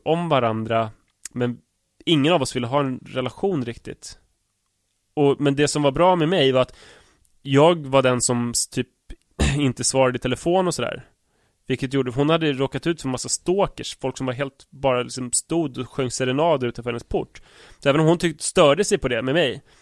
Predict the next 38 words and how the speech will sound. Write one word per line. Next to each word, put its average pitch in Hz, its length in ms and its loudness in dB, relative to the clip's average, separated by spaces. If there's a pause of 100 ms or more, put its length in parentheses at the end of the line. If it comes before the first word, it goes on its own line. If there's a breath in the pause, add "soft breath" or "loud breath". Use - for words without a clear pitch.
(160)
så - 140 -8
var 131 100 4
det 127 220 2
nog 123 120 2
en 120 60 0
förutsättning 127 800 2
för - 120 -4
att 117 100 -4
hon 123 80 -4
skulle 120 160 -10
kunna 120 160 -4
bli 120 80 -4
intresserad. 120 420 -4
För 135 80 -2
hon 160 160 4
hade 202 120 4
kommit 147 260 0
ut 185 180 0
ur 131 40 0
ett 127 60 -2
långt 127 220 0 (120)
förhållande 143 560 0 (280 soft breath)
och - 160 -8
var 131 80 4
inte 123 120 -2
så 117 80 -10
sugen 123 300 -2
på 127 100 -8
det. 107 160 -6 (300 soft breath)
Och 127 100 -2
jag 143 140 6
ville 165 160 4
ax-, - 220 -4
absolut 160 400 0
inte 120 140 -2
ha 117 60 -2
något 117 100 -8
förhållande. 50 340 -12